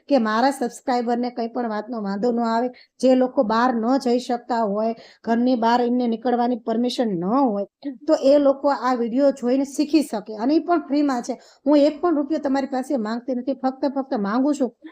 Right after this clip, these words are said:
તો લાઈક, શેર અને સબસ્ક્રાઇબ. કમેન્ટ તો તમે કરતા જ નથી, હમણાંથી તમારી કમેન્ટ પણ બંધ થઈ જશે. આવું ન કરો યાર. તમને જો આટલું સરસ મજાનું જ્ઞાન કોઈ આપતું હોય ને તો એમને તમે, તમારે એમને પ્રમોશન આપવાનું છે. પ્રમોશન કઈ રીતે કરવાનું છે? લાઈક, શેર, કમેન્ટ કરવાનું છે.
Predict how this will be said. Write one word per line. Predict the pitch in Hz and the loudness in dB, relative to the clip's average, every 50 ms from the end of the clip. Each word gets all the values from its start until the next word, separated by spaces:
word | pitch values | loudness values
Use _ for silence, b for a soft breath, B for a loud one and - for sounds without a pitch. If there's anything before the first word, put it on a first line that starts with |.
| B B B - | B B B 2
તો | 294 262 | 4 4
લાઈક, | 240 233 240 254 277 254 | 6 4 4 2 2 0
શેર | 277 - 285 285 285 285 277 - | 0 0 2 4 4 2 0 -2
અને | 240 254 269 269 | -2 -2 -2 -2
સબસ્ક્રાઇબ. | 269 269 247 247 - - 262 214 190 - b b b b b - | -2 -4 -4 -4 -4 -6 -6 -6 -6 -10 b b b b b 0
કમેન્ટ | 269 277 294 311 311 302 269 | 2 4 4 4 2 0 -2
તો | 320 311 | -4 -2
તમે | 302 302 285 294 285 | 0 0 0 0 0
કરતા | - 254 247 247 - 285 277 | 0 0 -2 0 2 0 0
જ | 269 277 | 0 0
નથી, | 247 247 254 285 262 | -2 -4 -2 -2 -2
હમણાંથી | 233 220 226 247 269 269 285 | -2 -2 -2 -2 -2 -4 -4
તમારી | 233 262 247 254 254 | -4 -2 -2 -2 -2
કમેન્ટ | 254 - 240 220 233 240 233 - | -4 -4 -4 -4 -4 -4 -4 -6
પણ | 233 220 | -8 -6
બંધ | 208 196 196 196 190 | -4 -4 -4 -4 -4
થઈ | 226 202 180 | -4 -6 -4
જશે. | 170 190 190 190 b b b b b b | -4 -6 -8 -8 b b b b b b
આવું | 214 247 269 277 277 | 0 2 4 4 4
ન | 269 262 262 | 4 2 2
કરો | 262 254 233 233 226 | 0 0 0 0 0
યાર. | 214 214 214 233 294 285 B B B B B | 0 0 -2 -2 -4 -6 B B B B B
તમને | 269 269 294 311 330 277 | 2 4 6 6 6 6
જો | 320 330 | 4 4
આટલું | 294 285 285 320 320 - | 2 2 2 0 -2 0
સરસ | - 277 285 294 294 302 | 0 0 0 0 -2 -2
મજાનું | 277 269 277 294 285 294 262 | -2 0 0 0 0 -2 -2
જ્ઞાન | 254 269 277 277 | 0 0 0 0
કોઈ | 269 277 294 277 | 0 0 0 0
આપતું | 214 185 214 - - - 285 | 0 -2 -6 -8 -4 -2 0
હોય | 285 285 285 | 0 2 0
ને | 285 | 0
તો | 285 302 | -2 -2
એમને | 247 226 226 233 247 262 285 285 | -4 -2 -2 -2 0 0 0 0
તમે, | 285 285 269 277 294 294 311 302 B B B B B B - | -2 -2 0 0 2 2 0 -2 B B B B B B 0
તમારે | 277 247 285 294 294 | 2 4 4 4 4
એમને | 294 302 320 311 | 4 2 2 0
પ્રમોશન | 294 262 240 240 262 285 294 - 330 294 277 | 0 0 0 0 0 0 0 0 0 0 0
આપવાનું | 247 247 247 - 254 226 220 208 220 | -2 -4 -4 -4 -4 -4 -4 -6 -6
છે. | - 233 | -6 -6
પ્રમોશન | 196 220 240 254 262 294 294 311 320 302 | -4 -2 0 0 2 0 0 0 -2 0
કઈ | 302 311 311 320 | 2 2 2 2
રીતે | 320 294 294 285 | 2 2 0 0
કરવાનું | 285 285 269 262 269 269 269 269 | 0 0 0 0 0 0 -2 -2
છે? | 269 285 | -2 -2
લાઈક, | 254 226 220 233 269 269 | -2 0 0 0 -2 -2
શેર, | 269 - 277 269 269 269 | 0 0 0 0 0 0
કમેન્ટ | 262 247 233 269 269 262 269 | -2 -2 0 0 -2 -2 -2
કરવાનું | 262 254 262 262 254 254 247 262 | -2 0 0 0 -2 -2 -2 -4
છે. | 254 277 | -6 -8